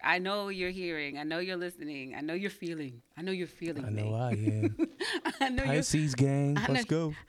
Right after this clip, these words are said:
Speaker 1: I know you feel it.
Speaker 2: <laughs> Right.
Speaker 1: So, um, so empathy and how to use it, um, as a lifting agent, how to li-, how to lift one another, um, through empathy is to have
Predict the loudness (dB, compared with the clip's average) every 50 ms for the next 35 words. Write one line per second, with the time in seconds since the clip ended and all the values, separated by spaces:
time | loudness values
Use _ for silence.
0 | -2 2 4 4 4 2 0 -2 -2 0 0 0 0 -2 -4 -10 -10 -6 -4 -4
1 | -4 -4 -4 0 0 2 2 2 0 0 2 2 4 4 2 0 -4 -8 -14 -18
2 | -16 -12 -12 -8 -6 -4 -4 -2 -4 -4 -4 -6 -8 -10 -14 -20 _ _ _ _
3 | _ -8 -8 -8 -10 -12 -12 -8 -6 -6 -6 -6 -8 -8 -10 -10 -6 -4 -4 -4
4 | -4 -6 -8 -8 -10 -10 -10 -8 -8 -8 -8 -8 -12 _ _ -20 -20 -20 -20 -20
5 | -20 _ _ 0 0 0 0 -2 -4 -6 -10 -14 -16 -20 _ _ -2 -2 0 -2
6 | -4 -6 -8 -6 -4 -2 -2 -2 -2 -4 -6 -8 -6 -6 -6 -8 -8 -10 -10 -8
7 | -8 -8 -10 -12 -14 -12 -8 -6 -6 -4 -4 -4 -4 -4 -6 -6 -6 -6 -4 -4
8 | -2 -2 -2 -2 -4 -8 -8 -6 -4 -4 -4 -4 -4 -4 -4 -4 -6 -6 -8 -8
9 | -8 -8 -8 -6 -8 -8 -6 -6 -6 -4 -4 -6 -8 -8 -12 -12 -10 -10 -10 -10
10 | -10 -8 -8 -8 -8 -10 -10 -8 -8 -6 -6 -6 -6 -8 -10 -12 -18 -20 -18 -20
11 | -20 -18 -6 0 2 4 4 4 4 0 -2